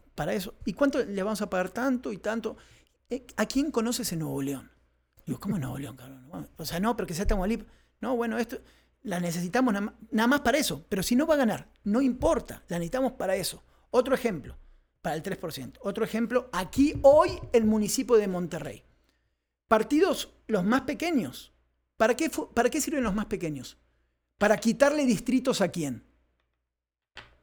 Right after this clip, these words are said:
Pues a los grandes, ¿no? Es cómo le quito distritos a Colosio o cómo le quito distritos o, o poder vo-, de voto en ciertas colonias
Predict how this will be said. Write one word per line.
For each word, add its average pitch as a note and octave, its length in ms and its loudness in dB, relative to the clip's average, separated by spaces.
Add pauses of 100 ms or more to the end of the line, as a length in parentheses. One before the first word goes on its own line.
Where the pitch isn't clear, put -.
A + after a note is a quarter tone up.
Pues - 160 -16
a - 20 -16
los B2 140 -10
grandes, C4 400 -4
¿no? - 320 -2 (140)
Es E3 180 -4
cómo D4 220 2
le B3 120 2
quito B3 200 2
distritos A#3 580 -2
a F3+ 100 -6
Colosio G3 500 0
o F3+ 120 -6
cómo G#3 220 -6
le F#3+ 120 -2
quito G#3 260 -6
distritos G3 520 -4
o, - 60 -8
o E3+ 340 -4
poder F#3+ 280 2
vo-, G3 240 0
de F#3 120 0
voto F#3+ 240 0
en F#3+ 100 -2
ciertas G3 400 0
colonias G3 580 -2